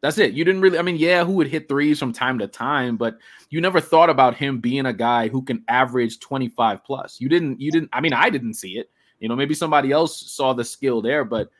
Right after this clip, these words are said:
all I saw was a guy locking people down and hitting threes from time to time, and that was about it. But apparently he has the skill and the talent to be more. And obviously the Suns gave that up in this, in that deal for Kevin Durant.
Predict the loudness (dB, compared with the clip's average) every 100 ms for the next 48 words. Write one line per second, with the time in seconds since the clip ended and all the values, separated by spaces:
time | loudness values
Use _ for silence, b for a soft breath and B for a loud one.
0 | _ _ -2 2 2 2 0 0 0 0
1 | 0 0 0 -2 -6 -4 -2 0 0 -2
2 | -4 -8 -6 -6 -6 -4 -4 -4 -6 -4
3 | -2 -4 -6 -10 -10 -10 -8 -8 -10 -14
4 | -16 -18 _ _ _ _ _ _ -4 -4
5 | 0 0 0 -4 -4 -2 -2 -2 -4 -6
6 | 0 0 0 -2 -6 -4 -4 -4 -6 -10
7 | -4 -4 -2 -2 -2 -2 -6 _ b b
8 | -6 -4 -2 -4 -6 -4 -4 -4 -2 -2
9 | 0 0 -2 -4 -8 -4 -4 -4 -8 -8
10 | -4 -2 -4 -4 -4 -2 -4 _ -6 -4
11 | -6 -6 -8 -8 -6 -4 -4 -4